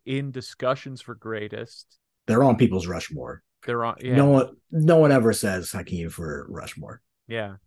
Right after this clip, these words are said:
Speaker 2: But, like, where's the hole in his game?
Speaker 1: Dang. Well, if you're still listening to the Stretch Four
Speaker 2: <laughs>
Speaker 1: podcast, you've heard our goats,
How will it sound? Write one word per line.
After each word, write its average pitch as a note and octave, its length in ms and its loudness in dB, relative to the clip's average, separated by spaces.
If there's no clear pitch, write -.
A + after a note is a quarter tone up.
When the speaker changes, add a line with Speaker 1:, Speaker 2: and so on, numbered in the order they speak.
Speaker 2:
But, B2 100 4
like, F#2 180 0
where's G2 340 2
the - 80 0
hole - 420 -6
in E2+ 140 -10
his - 120 -14
game? - 300 -16
Speaker 1:
Dang. G2 340 -16
Well, F3 200 2
if F3+ 120 -6
you're G3+ 80 -8
still A#3+ 260 -8
listening F#3+ 400 -4
to C3+ 60 -10
the C3 60 -6
Stretch - 300 4
Four - 140 2
Speaker 2:
<laughs> - 0 -
Speaker 1:
podcast, B2+ 560 -2
you've D3 100 -10
heard G3+ 200 4
our F#3 100 2
goats, E3+ 420 0